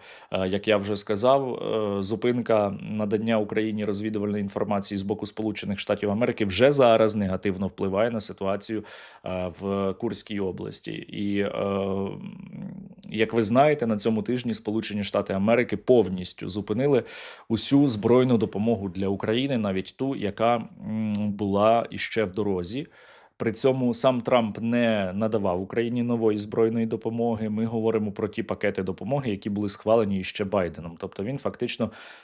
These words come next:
е, призупинив рішення Байдена, на що за оцінкою деяких американських юристів у нього не було повноважень. Але менше з тим, та в реальності, е, все відбувається так, що Штати зупинили нам надання збройної допомоги.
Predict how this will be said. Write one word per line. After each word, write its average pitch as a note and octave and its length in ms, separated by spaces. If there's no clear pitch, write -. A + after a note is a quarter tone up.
е, F#2+ 200
призупинив C3 640
рішення A#2 420
Байдена, F2 640
на G2+ 160
що B2 440
за G2+ 340
оцінкою G#2 840
деяких G#2 480
американських G2+ 640
юристів A#2 420
у G2 40
нього G#2 260
не F#2+ 140
було F#2+ 260
повноважень. F#2 640
Але A#2 160
менше B2+ 360
з - 60
тим, F2 220
та G#2 140
в F#2+ 80
реальності, G2+ 640
е, G2 100
все F#2+ 220
відбувається G#2 500
так, A#2 200
що G2+ 500
Штати G#2 380
зупинили G2+ 500
нам F#2 380
надання F#2+ 520
збройної F2+ 460
допомоги. E2+ 680